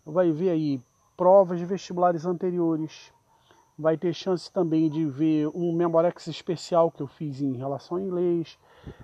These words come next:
é, os Memorex que eu vou ver aqui com vocês hoje, cronogramas e apostilas, tá?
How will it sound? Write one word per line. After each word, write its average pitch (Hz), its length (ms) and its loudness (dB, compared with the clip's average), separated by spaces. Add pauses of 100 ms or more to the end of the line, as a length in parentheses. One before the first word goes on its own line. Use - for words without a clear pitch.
(100)
é, 170 560 4
os 151 160 -6
Memorex 170 560 4
que - 60 -4
eu 165 60 2
vou 165 180 -2
ver 156 200 2
aqui 147 180 -8
com 156 120 -8
vocês 156 400 -4
hoje, 170 400 2
cronogramas 175 840 0
e 165 80 4
apostilas, - 680 -4
tá? 156 220 4